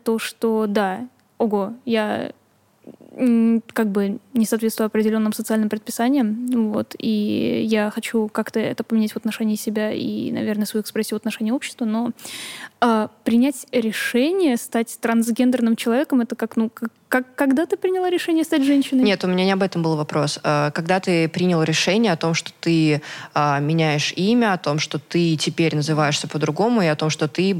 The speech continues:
Speaker 2: планируешь операцию?
Speaker 1: Э, важный дисклеймер. У каждого отдельного трансгендерного человека вопрос с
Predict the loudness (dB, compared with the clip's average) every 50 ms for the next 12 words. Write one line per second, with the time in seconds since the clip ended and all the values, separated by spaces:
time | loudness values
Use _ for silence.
0 | -4 -4 -2 0 2 4 4 2 2 2 2 0 -2 -2 -2 0 0 0 -2 -4
1 | -6 -10 -10 -10 -10 -10 -6 -2 0 0 2 0 0 0 0 0 2 2 0 0
2 | 0 -2 -2 -2 0 0 -2 -2 -2 -2 -2 -2 0 0 0 0 0 0 0 -2
3 | -2 0 2 2 2 2 2 2 0 -2 -2 -2 -2 -2 0 0 0 0 0 0
4 | -2 -4 -4 -6 -8 -8 -6 -4 -2 0 0 0 0 0 0 0 0 0 -4 -4
5 | -2 0 0 0 -2 -4 -8 -10 -8 -4 -2 -2 -2 -2